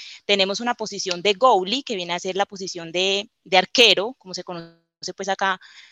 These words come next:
como en esa, esa posición, la persona que tapa los, los goles y hace como esa, esa, esa misión, y tenemos, eh, posición de defensa, posición medio campo y posición ataque,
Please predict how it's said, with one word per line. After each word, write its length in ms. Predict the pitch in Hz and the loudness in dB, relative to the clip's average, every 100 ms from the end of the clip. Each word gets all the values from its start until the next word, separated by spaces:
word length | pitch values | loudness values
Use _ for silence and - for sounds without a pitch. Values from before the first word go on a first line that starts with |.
| _ | _
como 180 | 196 196 | -6 0
en 60 | |
esa, 180 | 190 208 - | 2 2 2
esa 220 | 196 202 | 2 2
posición, 400 | 220 220 226 202 | -4 -6 -4 -2
la 80 | 208 | -4
persona 320 | 180 175 180 | -6 -8 -6
que 140 | 208 | -2
tapa 500 | - 175 165 196 - _ _ | 2 4 2 -2 -6 _ _
los, 240 | 185 175 151 | -14 -12 -12
los 220 | 160 165 | -12 -8
goles 360 | 180 165 180 180 | -4 -4 -6 -8
y 200 | 160 156 | -8 -8
hace 180 | 156 | -8
como 180 | - 180 | -10 -10
esa, 140 | 180 - | -8 -6
esa, 560 | 180 202 196 196 196 _ _ _ _ _ _ _ _ _ _ _ - - | -4 -2 -2 -4 -6 _ _ _ _ _ _ _ _ _ _ _ -12 -2
esa 240 | 208 208 | -2 0
misión, 500 | 220 240 277 226 214 - - | -4 -4 -4 -4 -4 -6 -2
y 200 | 285 302 | -2 0
tenemos, 640 | 285 269 240 226 247 - | -2 0 -2 -4 -8 -8
eh, 280 | 196 170 160 - _ | -6 -6 -8 -12 _
posición 460 | 202 185 175 185 175 | -12 -10 -10 -10 -6
de 100 | 190 | 0
defensa, 600 | 226 - 254 208 - 269 - _ _ - | 0 2 0 0 -6 -8 -8 _ _ -16
posición 440 | 185 190 180 180 | -14 -12 -12 -6
medio 240 | 190 220 | -4 -4
campo 320 | 247 262 214 196 | 0 0 0 -6
y 40 | |
posición 400 | 185 160 165 160 | -12 -12 -10 -8
ataque, 500 | 165 185 - - | 2 2 2 -2